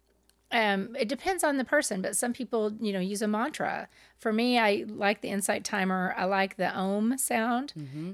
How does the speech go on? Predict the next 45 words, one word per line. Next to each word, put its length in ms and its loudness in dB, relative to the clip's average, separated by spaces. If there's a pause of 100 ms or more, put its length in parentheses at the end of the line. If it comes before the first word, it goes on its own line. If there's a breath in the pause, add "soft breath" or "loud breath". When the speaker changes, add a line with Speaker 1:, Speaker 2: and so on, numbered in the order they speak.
Speaker 1:
And 220 2
so 300 4 (140)
that 340 4
for 140 -2
me 220 2
is 100 0
a 60 -2
cueing, 460 -6
and 120 -6
it 180 -8
definitely 540 0
brings 360 -4
me 360 -8 (500)
into 720 -2
my 180 -4
meditation 760 -6 (360 soft breath)
now 420 4
because 260 -4
I'm 100 -2
so 140 -2
used 300 -2
to 60 -10
using 460 -4
it. 220 -6 (260 soft breath)
When 100 -6
I 60 -2
hear 320 -2
that, 180 0
it's 220 -4
like 160 -4
I 80 -4
can 340 -8
almost 300 -6
go 120 -4
immediately 520 -8
into 220 -10
a 80 -8
deep 240 -10
meditation. 680 -10 (560 loud breath)
But 280 -6
some 180 0
people 240 0
use 240 -2
their 120 2
breath 520 -2